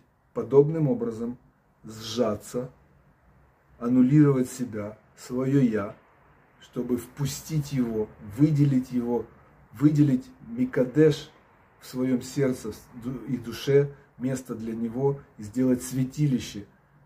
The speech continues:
Микдаш. Но сердце и душа — это важные и необходимые места, которые нужно наполнить Всевышним, даже первостепенные, но недостаточные.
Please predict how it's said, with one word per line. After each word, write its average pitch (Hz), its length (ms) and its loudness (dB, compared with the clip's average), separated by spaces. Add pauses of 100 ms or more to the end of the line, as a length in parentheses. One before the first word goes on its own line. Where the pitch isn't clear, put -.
(260)
Микдаш. 120 600 -2 (1120)
Но 101 120 -12
сердце 139 420 2
и 123 60 2
душа — 208 480 -8 (500)
это 120 220 -4
важные 120 680 0
и 123 100 -12
необходимые 131 680 -2
места, 123 360 -4
которые 113 340 -10
нужно 113 300 -6
наполнить 123 760 0
Всевышним, 104 560 -10 (600)
даже 127 320 0
первостепенные, 131 1040 -2 (680)
но 131 480 0
недостаточные. 123 1000 -4